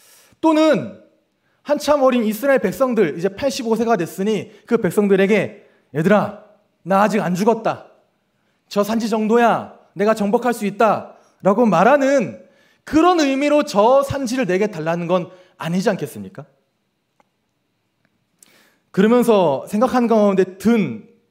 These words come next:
마음이 무엇이었냐? 아, 갈렙이 아마 무엇인가를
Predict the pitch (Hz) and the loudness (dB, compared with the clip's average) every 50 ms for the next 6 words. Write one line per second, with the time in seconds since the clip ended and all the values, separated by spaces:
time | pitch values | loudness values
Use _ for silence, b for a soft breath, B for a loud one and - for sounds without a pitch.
0 | _ _ _ _ 127 143 156 170 196 208 156 135 143 143 131 - 135 131 143 170 | _ _ _ _ -10 -4 -2 0 0 0 0 0 -2 -2 -2 -4 -8 -6 -4 -4
1 | 160 123 92 - - _ _ _ _ _ _ _ _ _ _ 101 104 107 110 120 | -4 -4 -6 -10 -18 _ _ _ _ _ _ _ _ _ _ -20 -18 -16 -14 -14
2 | 120 110 98 90 _ _ _ _ _ _ _ - - 131 135 147 180 208 185 160 | -14 -14 -16 -18 _ _ _ _ _ _ _ -16 -12 -10 -8 -4 -2 -2 -2 0
3 | 160 247 262 202 117 101 - - _ _ _ _ _ _ _ _ _ _ _ _ | -2 -2 -4 -4 -6 -8 -14 -20 _ _ _ _ _ _ _ _ _ _ _ _
4 | - 110 120 123 151 180 156 98 90 - _ _ _ _ _ _ _ _ _ _ | -14 -12 -6 -2 -2 -2 -2 -4 -10 -18 _ _ _ _ _ _ _ _ _ _
5 | _ _ _ _ 139 139 160 170 202 226 254 247 247 262 233 214 175 156 143 147 | _ _ _ _ -10 -6 -2 0 2 2 2 0 -2 -6 -6 -4 -2 -2 -2 0
6 | 185 196 160 104 - - - | -2 -2 -2 -4 -10 -14 -20